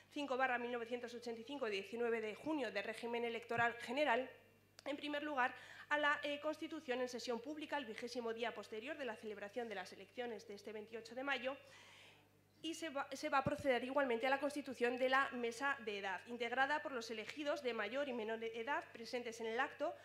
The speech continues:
actuando como secretario el que lo sea de la corporación. Los miembros electos de mayor edad y menor edad en esta corporación son don Francisco Javier Baigorri Navarro y don, eh, Jorge Martínez Halcón.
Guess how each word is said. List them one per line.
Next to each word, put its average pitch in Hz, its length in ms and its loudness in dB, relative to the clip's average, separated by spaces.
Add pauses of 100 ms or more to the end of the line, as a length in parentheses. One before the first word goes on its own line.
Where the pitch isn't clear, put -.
(200)
actuando 277 520 2
como 294 180 -2
secretario 262 500 -2
el 262 80 -2
que 254 100 -4
lo 208 100 -2
sea 240 200 0
de 233 80 2
la 220 120 4
corporación. 196 720 -8
Los 208 140 -10
miembros 240 360 -2
electos 302 340 -2
de 269 80 -4
mayor 214 280 -2
edad 254 340 0
y 233 60 -8
menor 220 280 -4
edad 254 340 0
en 240 140 -4
esta 208 180 -10
corporación 233 600 -6
son 269 240 -6
don 226 160 -4
Francisco 202 400 -12
Javier 233 420 -2 (280)
Baigorri 226 480 6
Navarro 254 500 6 (420)
y 277 140 -6
don, 285 260 2
eh, 262 120 0
Jorge 269 340 -4
Martínez 269 480 0
Halcón. 190 340 -4